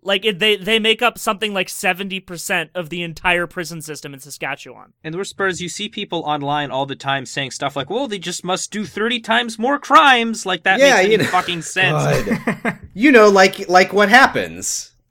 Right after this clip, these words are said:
Speaker 3: in reality.
Speaker 1: Yeah, like, there, there, there are people of, like, I'm not gonna, like, try to, like, over-victimize, like, just be, like, I'm not trying to belittle Aboriginal people with this, but they have a generational trauma that literally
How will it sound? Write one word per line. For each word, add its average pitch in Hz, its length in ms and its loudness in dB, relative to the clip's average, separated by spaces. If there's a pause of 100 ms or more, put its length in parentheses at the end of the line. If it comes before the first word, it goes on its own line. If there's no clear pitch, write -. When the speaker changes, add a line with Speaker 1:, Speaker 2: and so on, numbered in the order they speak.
(120)
Speaker 3:
in 120 220 -4
reality. 110 260 4
Speaker 1:
Yeah, 180 120 2
like, 202 200 -2
there, 254 260 4
there, 247 400 2
there 262 220 -2
are 254 60 -2
people 226 480 -4
of, 170 340 -6
like, 185 240 -4 (480)
I'm 220 120 -6
not 262 180 2
gonna, 220 200 0
like, 170 380 -4 (560)
try 190 240 0
to, 190 80 2
like, 170 240 -2
over-victimize, 170 1160 -2
like, 165 280 -6
just 170 380 -8
be, 170 160 -8
like, 160 320 -6 (480)
I'm 185 80 -10
not 214 140 -2
trying 214 160 -4
to 202 80 -2
belittle 170 480 -4
Aboriginal 156 460 -6
people 160 260 -12
with 147 160 -10
this, 139 260 -12 (460)
but 190 180 -6
they 214 460 0
have 185 420 0
a 180 100 -4
generational 180 640 -6
trauma 165 540 -6
that 151 220 -4 (420)
literally 208 800 -4